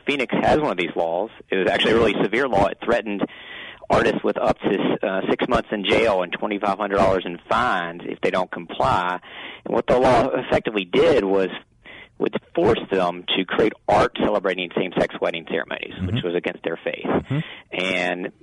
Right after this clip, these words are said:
Speaker 1: they basically said, "Hey, we can't do that, so we need to go to court to protect ourselves." They did that, uh,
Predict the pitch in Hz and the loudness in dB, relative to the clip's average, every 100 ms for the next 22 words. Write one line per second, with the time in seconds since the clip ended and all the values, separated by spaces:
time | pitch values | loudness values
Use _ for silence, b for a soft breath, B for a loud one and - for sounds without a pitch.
0 | - 98 98 95 92 95 - - _ _ | -8 0 4 4 4 2 -2 -6 _ _
1 | 92 - - - 98 110 104 - 104 95 | -12 -10 -10 -12 0 2 2 0 0 0
2 | 101 - 107 110 95 107 - 107 98 82 | 0 0 2 0 0 -2 -2 -6 -6 -4
3 | 104 143 104 92 98 - 98 113 139 107 | 0 2 4 2 0 -2 -2 0 0 -2
4 | 101 _ _ - 123 190 - 92 90 98 | -4 _ _ 2 4 4 2 0 0 0
5 | - - - 143 - 82 - 76 62 - | -4 -4 -2 -2 -2 -4 -2 -2 -2 -4
6 | - 98 - 151 104 92 107 175 B B | -4 -6 0 0 2 2 2 -2 B B
7 | B B B - 90 90 87 | B B B -4 -2 0 -2